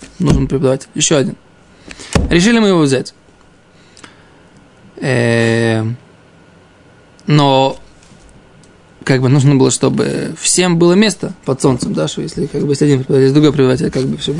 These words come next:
всем было какое-то место, кто-то делает один урок, другой, другой урок. Обычно, на самом деле, это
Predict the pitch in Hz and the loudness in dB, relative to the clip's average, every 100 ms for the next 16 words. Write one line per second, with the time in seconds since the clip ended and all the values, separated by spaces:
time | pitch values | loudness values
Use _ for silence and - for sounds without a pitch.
0 | 214 - - 196 202 180 170 151 214 - | -8 -10 0 2 4 4 4 2 -6 -18
1 | - - 165 180 165 165 190 170 170 139 | -20 -12 -2 0 2 0 -2 -2 -2 0
2 | 127 131 135 135 196 294 233 175 151 165 | 0 2 2 2 4 2 4 2 0 0
3 | 214 214 196 214 240 226 196 196 - - | 2 2 2 0 2 0 -2 -6 -20 -20
4 | - 175 214 190 170 175 175 170 160 | -2 0 2 2 0 0 2 2 0